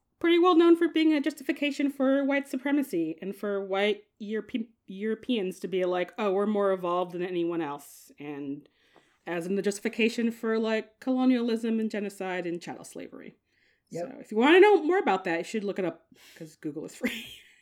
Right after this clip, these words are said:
Speaker 2: Yep.
Speaker 1: But just wanted to point that out for everyone who maybe wasn't aware about what is going on here.
Speaker 2: Yep. Um, the only thing I have here is that I learned today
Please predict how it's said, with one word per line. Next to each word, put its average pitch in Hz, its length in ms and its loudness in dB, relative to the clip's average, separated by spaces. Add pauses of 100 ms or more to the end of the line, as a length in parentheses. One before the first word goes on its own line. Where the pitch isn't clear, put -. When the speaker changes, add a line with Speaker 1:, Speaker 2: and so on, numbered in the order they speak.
(160)
Speaker 2:
Yep. 147 260 2 (480)
Speaker 1:
But 226 200 4
just 233 120 -4
wanted 240 240 4
to 233 60 -8
point 233 220 2
that 220 120 2
out 214 300 0
for 214 80 -6
everyone 190 320 0
who 190 120 0
maybe 175 200 -2
wasn't 160 280 -2
aware 147 280 -4
about 131 340 -10
what 135 300 -12 (240)
is 160 180 -14
going - 260 -12
on 85 140 -14
here. - 220 -16 (680)
Speaker 2:
Yep. 123 340 -10 (960)
Um, 127 440 0
the 143 100 -2
only 156 160 -2
thing 151 180 -6
I 123 140 -6
have 135 260 -4
here 135 360 -4
is 127 160 -4
that 117 480 -2
I 113 340 -2
learned 113 400 -6
today 110 720 -8